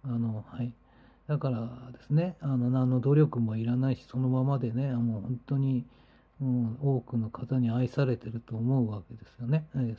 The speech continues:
それが物申したいっていう、えー、ちょっと録音させていただきましたね。ちょっとね、うん。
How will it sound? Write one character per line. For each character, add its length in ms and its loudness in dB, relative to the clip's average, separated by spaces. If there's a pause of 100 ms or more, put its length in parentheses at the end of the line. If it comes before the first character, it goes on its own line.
そ 80 -4
れ 100 0
が 220 0
物 600 2
申 40 -8
し 120 -20
た 100 -8
い 80 -4
っ 40 -8
て 200 -14
い 100 -6
う、 40 -12 (1040)
え 20 -4
ー、 140 -2
ち 80 -2
ょ 20 0
っ 40 0
と 80 2
録 220 0
音 120 4
さ 180 -4
せ 80 -16
て 160 -8
い 60 -4
た 140 -6
だ 80 -2
き 120 -10
ま 160 0
し 80 -20
た 80 -8
ね。 180 2
ち 80 -6
ょ 60 -4
っ 20 -4 (120)
と 80 -8
ね、 100 0
う 100 -2
ん。 300 0